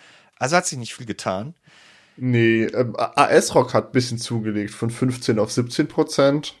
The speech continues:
Speaker 1: Ja. Ja, gut, anderthalb Prozentpunkte. Und, ähm, Gigabyte und M S I haben Prozent
Speaker 2: Anteilig das jeweils
Speaker 1: verloren.
Speaker 2: verloren,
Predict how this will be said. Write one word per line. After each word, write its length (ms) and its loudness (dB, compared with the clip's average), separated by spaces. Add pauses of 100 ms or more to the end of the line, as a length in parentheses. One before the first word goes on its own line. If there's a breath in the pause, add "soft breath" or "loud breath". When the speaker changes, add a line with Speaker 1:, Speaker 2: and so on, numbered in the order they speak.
Speaker 1:
Ja. 200 -10 (420)
Ja, 160 4
gut, 200 -6
anderthalb 380 0
Prozentpunkte. 720 -2 (640 loud breath)
Und, 500 -2
ähm, 360 0
Gigabyte 500 2
und 80 -8
M 120 -4
S 160 -6
I 300 0
haben 440 -4 (920 soft breath)
Prozent 320 -8
Speaker 2:
Anteilig 520 6
das 180 -2
jeweils 280 2
Speaker 1:
verloren. 520 2
Speaker 2:
verloren, 280 -4